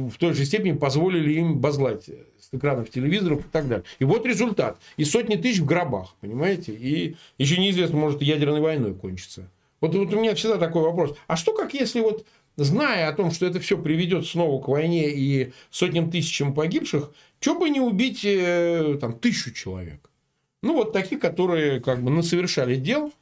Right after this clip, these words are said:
э, без всякого вот этого гуманизма и так далее, и показательно, чтобы другим неповадно было. Почему нет? Я вот не понимаю, вот меня все равно никто не может убедить, м, в том, что, м, насилие не может являться инструментом исправления этих огрубевших нравов.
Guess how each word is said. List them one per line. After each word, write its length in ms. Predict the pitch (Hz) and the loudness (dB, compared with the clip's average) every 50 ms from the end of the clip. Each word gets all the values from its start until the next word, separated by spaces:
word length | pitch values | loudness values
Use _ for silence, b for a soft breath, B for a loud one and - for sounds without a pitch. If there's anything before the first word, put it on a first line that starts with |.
| _ _ _ _ _ _ _ _ _ - | _ _ _ _ _ _ _ _ _ -10
э, 240 | - 147 147 147 147 | -4 -2 0 0 2
без 200 | 139 143 190 190 | 2 2 0 2
всякого 440 | - - 208 175 - 147 135 131 135 | 2 0 0 0 0 -2 0 0 0
вот 120 | 147 147 151 | 0 0 -2
этого 220 | 151 - 135 135 | -2 0 -2 -2
гуманизма 720 | 131 131 147 156 165 180 220 285 294 247 233 226 190 160 | 0 0 0 0 0 0 2 0 0 0 0 0 0 0
и 60 | 143 143 | 0 0
так 220 | 147 151 151 170 | -2 -4 -4 -2
далее, 840 | 196 277 311 294 269 220 190 175 160 151 143 135 131 131 127 135 - - | -2 -2 -2 0 0 0 2 2 0 0 0 -2 -2 -4 -6 -8 -12 -12
и 260 | - 220 262 294 294 | -6 -4 -2 -2 -2
показательно, 760 | 233 - 185 - 185 170 165 214 240 233 226 214 185 170 143 | -4 -4 -4 -2 -2 0 0 0 -2 -2 -4 -4 -4 -4 -4
чтобы 260 | - - 143 135 131 | -4 -4 -4 -4 -2
другим 460 | 127 131 143 147 196 247 262 262 B B B B B B B | -2 -2 -2 -2 -2 -4 -4 -6 B B B B B B B
неповадно 580 | 143 165 143 170 160 156 175 196 185 190 190 | 0 0 2 2 0 0 0 -2 0 -2 -2
было. 260 | 180 151 127 107 90 82 | -2 0 -2 -4 -4 -6
Почему 360 | - - - - 190 226 254 247 | -10 -10 -6 -2 -2 0 0 0
нет? 300 | 196 175 165 156 165 - - _ _ _ _ | 0 0 -2 -4 -6 -10 -16 _ _ _ _
Я 140 | 123 - 196 | -2 -2 -2
вот 140 | 202 - | -2 -4
не 80 | 196 196 | -6 -6
понимаю, 540 | 165 196 208 226 247 254 247 208 147 120 110 | -6 -6 -6 -6 -4 -4 -4 -4 -4 -6 -6
вот 160 | 110 110 - | -8 -8 -8
меня 200 | 139 156 175 185 | -6 -4 -4 -4
все 140 | 170 - 190 | -6 -6 -8
равно 160 | 196 208 233 240 | -8 -6 -6 -6
никто 240 | 214 165 165 196 202 | -6 -6 -6 -8 -6
не 100 | 196 190 | -6 -4
может 300 | 185 180 165 151 - 156 | -4 -4 -4 -6 -8 -10
убедить, 420 | 151 156 165 170 233 233 233 b b b b b b b b b _ | -8 -8 -6 -4 -6 -6 -8 b b b b b b b b b _
м, 220 | - 139 143 139 135 | -8 -4 -4 -4 -4
в 80 | 135 | -2
том, 180 | - 196 214 202 | -2 -2 -2 -2
что, 340 | - - - 160 170 165 160 - 120 | -4 -2 -2 0 0 0 0 -2 -6
м, 300 | - - - - - - | -8 -10 -10 -10 -8 -4
насилие 400 | 147 151 147 151 - 208 202 185 | -4 -4 -2 -2 -2 0 0 2
не 100 | 165 165 | 2 2
может 240 | 175 180 175 170 156 | 2 0 0 0 0
являться 380 | 147 147 156 160 143 - 139 | 0 0 0 0 -2 -2 -4
инструментом 580 | 135 135 - - 143 160 196 208 196 - 151 143 | -4 -2 -2 -2 0 0 0 0 -2 -2 -4 -6
исправления 580 | 139 - - 135 135 139 143 175 185 185 165 143 | -6 -2 -2 0 0 0 0 0 0 0 -2 -2
этих 240 | 147 147 135 - | -4 -6 -10 -10
огрубевших 580 | 127 120 131 139 135 151 165 - - 175 170 180 | -8 -4 -4 -2 0 0 -2 -2 -4 -8 -6 -4
нравов. 340 | 185 170 139 101 87 - | -2 -2 -2 -4 -6 -10